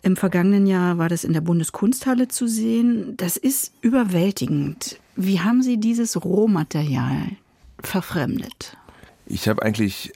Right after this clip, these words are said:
Speaker 2: nicht wirklich viel verfremdet. Verfremdet ist eigentlich, eigentlich, eigentlich ein falsches Wort.
Speaker 1: Aber es sind Bilder vom Feuer. Sie haben schon gesagt, so haben wir sie noch nie gesehen. Was für einen Effekt wollten Sie erreichen?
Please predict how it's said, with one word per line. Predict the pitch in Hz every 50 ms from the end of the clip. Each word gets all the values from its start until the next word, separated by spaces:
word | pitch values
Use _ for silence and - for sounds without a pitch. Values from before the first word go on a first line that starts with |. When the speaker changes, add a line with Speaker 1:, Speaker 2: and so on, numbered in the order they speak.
| - - - -
Speaker 2:
nicht | - - 95 107 107 - - - - -
wirklich | 95 90 - 95 90 -
viel | - - - 95 92 87
verfremdet. | - 95 85 - - - 98 90 92 104 117 113
Verfremdet | - 98 87 - - 98 98 101
ist | 95 92
eigentlich, | - 90 90 - -
eigentlich, | 82 90 85 85 - - -
eigentlich | - 95 90 87 - -
ein | 78 85
falsches | - - - - - - 90 85 92 - 92 85 - -
Wort. | - 90 90 92 104 110 - -
Speaker 1:
Aber | 220 208 214
es | -
sind | 262 240 226
Bilder | 226 247 254 269 262
vom | - 247 233 226
Feuer. | - - 214 214 226 226 220 - - _ -
Sie | - 202 185 185 190 190 202 214
haben | 214 214
schon | - 214 190
gesagt, | 190 208 214 196 - -
so | - 175 196 226 240 208 202 -
haben | - 196 208 208 196
wir | 202
sie | 196 208 220
noch | 214 208 196
nie | 190 202 202 226 233 202
gesehen. | 214 220 202 202 214 226 208 190 156 - - - - - - - - - - -
Was | - 208 - -
für | - 226
einen | 220 - -
Effekt | 202 - - - - 226 214 - - - -
wollten | - 143 135 - -
Sie | - -
erreichen? | 64 - - - - - - - - - -